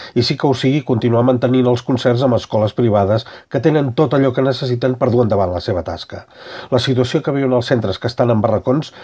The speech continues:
es pot afrontar de moltes maneres per part dels pares i mares, però la conseqüència més positiva, quan es dona, és la gran cohesió que provoca entre els pares i l'equip docent i entre les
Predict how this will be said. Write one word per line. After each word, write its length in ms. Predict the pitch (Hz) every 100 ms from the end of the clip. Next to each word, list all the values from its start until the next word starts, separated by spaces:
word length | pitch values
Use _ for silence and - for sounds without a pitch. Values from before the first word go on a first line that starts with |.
| -
es 140 | - -
pot 160 | 117
afrontar 380 | 120 135 113 123
de 80 | 110
moltes 320 | 127 139 131
maneres 400 | 131 110 98 92
per 140 | - 92
part 160 | 117 98
dels 180 | 98 90
pares 320 | - 95 87
i 80 | 92
mares, 380 | 90 87 90 - - - -
però 160 | 107 104
la 80 | -
conseqüència 640 | 117 - - 139 131 147
més 160 | 139 -
positiva, 540 | 127 117 120 131 101
quan 240 | - 156 127
es 160 | 90
dona, 260 | 95 90 110 - - -
és 140 | 104 104
la 140 | 95
gran 240 | 117 160 -
cohesió 320 | 147 120 127
que 100 | 131
provoca 380 | 120 113 113 127
entre 160 | 110 104
els 100 | -
pares 320 | 120 143 135
i 80 | 123
l'equip 300 | 107 147 127
docent 320 | 123 139 131 120
i 120 | 120
entre 220 | 107 104
les 180 | 95